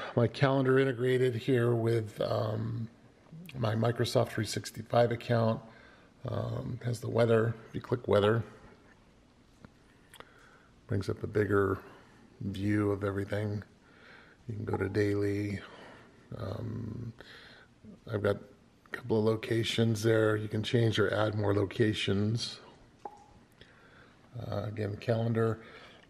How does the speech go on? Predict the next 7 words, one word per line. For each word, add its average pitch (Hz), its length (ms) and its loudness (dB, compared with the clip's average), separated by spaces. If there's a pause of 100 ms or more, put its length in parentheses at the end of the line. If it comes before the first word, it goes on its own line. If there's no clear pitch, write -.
uh, - 200 -6
apps 120 300 0
down 120 220 4
here, 117 320 4
Pandora, 110 1000 4
Amazon 113 400 0
Music, 110 680 -2